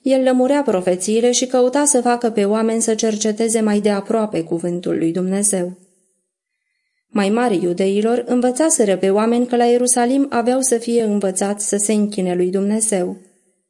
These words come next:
Aici se aduna în timpul săptămânii Paștelor un mare număr de oameni, venind din toate părțile Palestinei și chiar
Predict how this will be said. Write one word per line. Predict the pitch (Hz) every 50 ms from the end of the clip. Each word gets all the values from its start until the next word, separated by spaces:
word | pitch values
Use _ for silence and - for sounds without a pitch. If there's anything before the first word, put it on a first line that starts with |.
| _ _ _ _ _ -
Aici | 226 233 277 285
se | 285 - 320
aduna | 302 294 262 277 277 285 285
în | 277 254 214
timpul | - 202 196 196 214 208
săptămânii | 208 208 208 202 202 - 208 208 208 214 208 208
Paștelor | 208 208 196 190 190 - - 208 208 214 214 220 - -
un | 226 226 240
mare | 247 269 277 240 185 175
număr | 185 180 185 190 190 185
de | 190 190
oameni, | 185 185 185 190 196 196 208 220 233 - -
venind | - 226 233 247 269 302 320 294
din | 277 254 247 240
toate | 294 302 311 302 285
părțile | 285 277 269 254 247 - 202 190 190 190
Palestinei | - 202 202 202 208 208 - - 220 220 220 226 247
și | 262 - - 220 214
chiar | - - 247 254 269